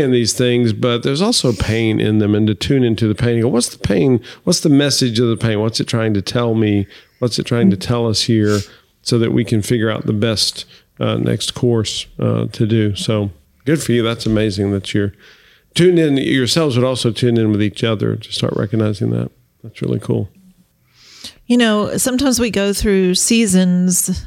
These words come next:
Speaker 2: where
Speaker 1: Mm.
Speaker 2: we have a awakening and, and
Speaker 1: Mm-hmm.
Speaker 2: tuning into ourselves is so huge. And,
Speaker 1: Yeah.
Speaker 2: you know, I always think that, you know, my prayer in all of that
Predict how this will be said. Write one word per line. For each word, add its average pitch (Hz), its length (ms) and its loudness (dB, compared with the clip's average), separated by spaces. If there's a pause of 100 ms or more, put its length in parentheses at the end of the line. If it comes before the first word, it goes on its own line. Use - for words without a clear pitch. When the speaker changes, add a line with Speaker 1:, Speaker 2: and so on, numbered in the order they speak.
(140)
Speaker 2:
where 202 180 2
Speaker 1:
Mm. 185 60 4
Speaker 2:
we 214 200 2
have 196 460 2
a 180 520 0 (760)
awakening 190 760 2
and, 180 420 4 (140)
and 170 540 4
Speaker 1:
Mm-hmm. 117 140 -20
Speaker 2:
tuning 240 340 4
into 202 640 4
ourselves 185 680 0
is 185 120 -2
so 190 300 0
huge. 196 580 -2
And, 175 280 4 (360)
Speaker 1:
Yeah. 120 60 -18 (540)
Speaker 2:
you 208 160 4
know, 196 160 4
I 208 200 0
always 226 280 0
think 208 480 2 (380)
that, 190 720 -2 (280)
you 214 120 4
know, 208 100 6
my 185 180 2
prayer 262 500 0
in 190 120 0
all 185 240 0
of 180 120 -2
that 185 480 -2